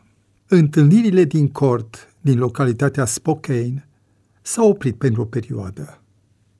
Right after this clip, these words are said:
Pastorul Nightingale urma să se odihnească puțin înainte de a începe a doua serie. Iar eu și cu soțul meu aveam de lucru. Erau multe rude pe care trebuia să le vizităm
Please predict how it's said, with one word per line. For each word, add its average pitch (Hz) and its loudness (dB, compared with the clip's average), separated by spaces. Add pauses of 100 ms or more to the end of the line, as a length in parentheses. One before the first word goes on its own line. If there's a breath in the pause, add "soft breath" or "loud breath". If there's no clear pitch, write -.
(680)
Pastorul 131 -2
Nightingale 139 0 (120)
urma 120 0
să - -4
se - -2
odihnească 139 -2
puțin 123 -8 (460 soft breath)
înainte 175 0
de 147 0
a 135 4
începe 147 -4
a 156 -6
doua 117 -6
serie. 110 -14 (640)
Iar 160 2 (100)
eu 233 2
și - -4
cu 151 -4
soțul 135 -2
meu 196 -2
aveam 165 -2
de 151 -4
lucru. - -10 (720 soft breath)
Erau 190 4
multe 202 4
rude 139 0
pe 120 -2
care 123 -2
trebuia 135 0
să 139 -8
le 123 0
vizităm 117 -6